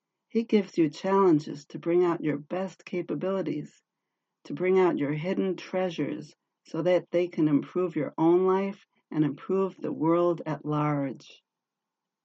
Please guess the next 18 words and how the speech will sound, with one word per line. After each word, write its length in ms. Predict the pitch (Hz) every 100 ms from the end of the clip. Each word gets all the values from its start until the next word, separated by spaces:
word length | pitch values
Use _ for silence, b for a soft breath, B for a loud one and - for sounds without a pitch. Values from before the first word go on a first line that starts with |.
| _ _ _ _ _ -
I 140 | 190
wish 340 | 190 214 214 -
you 120 | 170
a 40 |
lot 480 | 156 151 170 185 190
of 160 | 185 165
success 640 | - 156 - - 156 151
in 140 | 156 147
finding 480 | 165 170 170 151 151
ways 380 | 165 156 147
to 120 | - 156
more 240 | 160 147
effectively 800 | 151 147 185 196 - 156 156 151
show 300 | - 156 143
love 380 | 143 160 160 -
to 120 | 147
your 140 | 143
child 580 | - 160 160 170 175 175